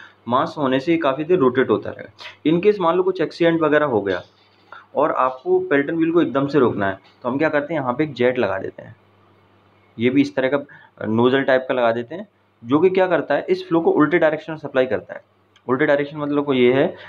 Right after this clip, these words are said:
कि जैसे अभी बात करें तो ये अभी इस तरह rotate हो रहा होगा, क्योंकि यहाँ पे इस तरह से पानी टकरा रहा है, तो इस तरह से rotate हो रहा हो, तो हमने क्या लगा दिया कि यहाँ पे jet लगा दिए, जो कि फ्लो को इस, इस डायरेक्शन सप्लाई करेगा। तो ये क्या करेगा,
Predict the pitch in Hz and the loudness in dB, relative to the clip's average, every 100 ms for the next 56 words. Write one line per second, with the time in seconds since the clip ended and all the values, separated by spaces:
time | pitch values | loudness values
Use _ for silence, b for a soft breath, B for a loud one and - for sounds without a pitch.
0 | - 117 131 165 120 131 151 151 151 165 | -10 -4 -2 0 0 0 0 -2 -2 -6
1 | 165 165 170 175 165 175 185 180 180 180 | -2 0 2 0 0 2 4 4 4 2
2 | 170 170 160 160 - 139 135 123 143 143 | 2 2 0 -2 -6 -2 0 2 0 0
3 | 143 147 147 139 147 139 139 139 135 - | 0 0 0 0 0 0 0 0 -6 -12
4 | _ - 117 117 151 156 147 143 143 123 | _ -8 -6 0 0 0 -4 0 2 2
5 | 120 123 B B - 127 151 170 170 165 | 0 -2 B B -2 0 2 2 2 4
6 | 180 175 127 127 147 143 135 107 92 - | 2 2 2 2 2 2 2 0 -2 -6
7 | 101 b - 131 165 175 151 156 175 - | -18 b -4 2 2 4 2 4 2 0
8 | _ _ - 143 139 139 139 135 135 127 | _ _ -6 0 0 0 -4 -2 0 0
9 | 113 - - - B B _ 135 160 196 | 0 -2 -6 -12 B B _ 4 4 4
10 | 185 175 190 | 2 0 -2